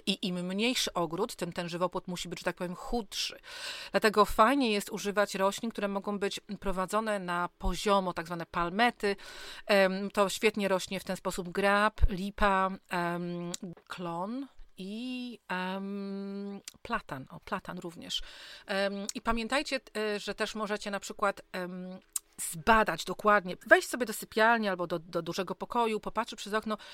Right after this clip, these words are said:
i zbadać dokładnie, gdzie jest taka najtrudniejsza linia podglądania, tak? I też, y,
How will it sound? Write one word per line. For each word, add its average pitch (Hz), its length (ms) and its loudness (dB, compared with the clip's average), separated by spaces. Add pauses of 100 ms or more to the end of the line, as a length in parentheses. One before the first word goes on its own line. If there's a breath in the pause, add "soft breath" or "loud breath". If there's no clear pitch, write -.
(200 loud breath)
i 226 60 -6
zbadać 240 300 4
dokładnie, 240 600 4
gdzie 202 180 -2
jest 262 200 2
taka 233 320 0
najtrudniejsza 220 840 0
linia 190 500 0 (220)
podglądania, 185 840 4
tak? 208 280 2 (400 loud breath)
I 285 60 -6
też, - 260 2
y, 262 300 4